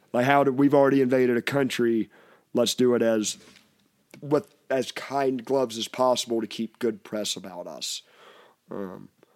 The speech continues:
which, oh, by the way, hey, update on some of that. I didn't even mean to get into Russia-Ukraine talk, but I think it was, like, a week ago I saw something on, remember that old, uh,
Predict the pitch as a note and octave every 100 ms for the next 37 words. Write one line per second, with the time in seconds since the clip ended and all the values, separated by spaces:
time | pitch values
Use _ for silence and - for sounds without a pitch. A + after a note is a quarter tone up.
0 | _ - B3+ B3 C#3 E3 F#3 G3 A3+ D#3
1 | E3 F3 F3+ G3 F#3 C3 - E3+ G3+ C3
2 | A#2 D3+ C#4 D#3+ G2 E2 G2 B3+ A2 G2+
3 | F#2+ F2+ F#2 F2+ G2+ F#2+ - B2+ F#3+ D3+
4 | A2 G2 - - _ _ _ _ - A2+
5 | G#3 G3 E3 A#2 A2 C#4 - D3+ B2+ A2
6 | G#2+ G#2 C3 B2+ - C3+ B2 B2+ B2 A#2+
7 | A#3+ D#4+ D#4+ D#4 D4+ D4 C#4+ C4+